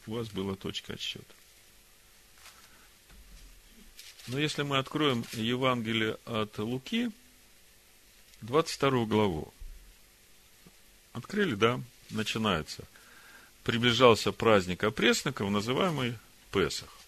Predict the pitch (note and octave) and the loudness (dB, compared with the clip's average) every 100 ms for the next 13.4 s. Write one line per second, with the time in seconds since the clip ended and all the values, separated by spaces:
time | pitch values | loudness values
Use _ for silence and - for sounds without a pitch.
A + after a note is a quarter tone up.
0 | - - - - - - - - - - | -20 -20 -20 -20 -20 -20 -20 -20 -20 -20
1 | - - G#2 - G#3 G#3 G3 B2+ A2+ - | -18 -8 -6 2 6 6 4 2 2 0
2 | - - F3+ D#3 B2+ G#2+ C3 C#3 B2+ A#2 | -2 0 0 0 -4 -4 -2 -2 -4 -8
3 | - A#2+ A#2 G#2+ A2 A2 G#2+ G#2+ F2 - | 2 2 2 -2 -4 -2 0 0 0 -4
4 | C#2 - - - - - - - - - | -10 -14 -18 -20 -20 -20 -20 -20 -20 -20
5 | - - - - - - - - - G2+ | -20 -20 -20 -20 -20 -20 -20 -20 -12 -6
6 | G#2+ G#2 - F#2+ G#2+ A2 G#2 F2+ - G2+ | -4 -4 -4 2 4 6 4 2 -2 -2
7 | G2+ F2 D2 - - - - - - - | 0 -2 -6 -16 -20 -20 -20 -20 -20 -20
8 | - - - - - - - - - - | -20 -20 -20 -20 -20 -20 -20 -20 -20 -20
9 | - - - - G#2 - G#3 E3 C3+ B2+ | -20 -20 -20 -8 -4 4 4 4 0 -2
10 | A#2 A2+ A2 G2 F#2 G#2+ G3 G3 F3 E3+ | 0 0 2 2 2 2 0 0 0 0
11 | E3 D3+ C3+ B2 - B2 B2 A#2 - G#2 | 2 0 0 -2 0 2 2 0 0 -2
12 | G2+ G#2+ C#3 E3+ C3 - A#2 A#2+ A2 G#2 | 0 0 0 0 -2 -2 0 0 0 0
13 | E2+ - - - | 0 -2 -14 -18